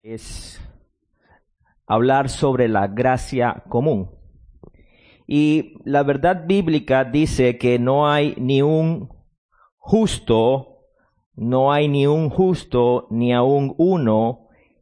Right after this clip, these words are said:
y nadie que haga el bien.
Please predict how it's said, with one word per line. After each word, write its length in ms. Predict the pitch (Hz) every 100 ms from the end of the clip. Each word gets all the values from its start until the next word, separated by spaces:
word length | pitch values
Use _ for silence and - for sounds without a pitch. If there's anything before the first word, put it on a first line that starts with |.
| _ -
y 140 | 131
nadie 580 | 127 151 165 156 160 -
que 240 | 135 117
haga 440 | 117 117 117 113 -
el 200 | 123 113
bien. 480 | 135 156 117 95